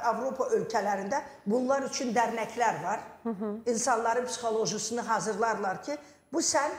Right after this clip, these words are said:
Speaker 1: bu cür ömrü boyu kəl qalacaqsan. O
Speaker 2: Evet.
Speaker 1: yüzden onlara psixoloji,
Speaker 2: Evet,
Speaker 1: e, dəstək
Speaker 2: doğru.
Speaker 1: olurlar.
Speaker 2: Hı hı.
Speaker 1: Amma bugün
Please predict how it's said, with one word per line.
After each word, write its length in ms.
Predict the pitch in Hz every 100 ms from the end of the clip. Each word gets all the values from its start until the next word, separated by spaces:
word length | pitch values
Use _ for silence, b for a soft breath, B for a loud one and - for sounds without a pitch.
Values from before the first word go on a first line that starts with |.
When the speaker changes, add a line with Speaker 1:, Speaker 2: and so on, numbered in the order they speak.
| - - - _ -
Speaker 1:
bu 160 | 233
cür 340 | 277 285 - -
ömrü 360 | 247 254 269
boyu 260 | 233 233 233
kəl 300 | - 254 214
qalacaqsan. 640 | 202 190 - 175 - 185 180
O 340 | _ _ -
Speaker 2:
Evet. 140 | 240 254
Speaker 1:
yüzden 220 | 277 269
onlara 380 | 262 247 254 269
psixoloji, 640 | - 254 247 240 240 254 -
Speaker 2:
Evet, 440 | 240 302 262 233 269
Speaker 1:
e, 40 |
dəstək 400 | 226 233 214 214
Speaker 2:
doğru. 100 | 240
Speaker 1:
olurlar. 420 | 208 208 202 190 -
Speaker 2:
Hı 60 | 226
hı. 140 | 208 254
Speaker 1:
Amma 280 | 302 269
bugün 380 | 349 262 240 330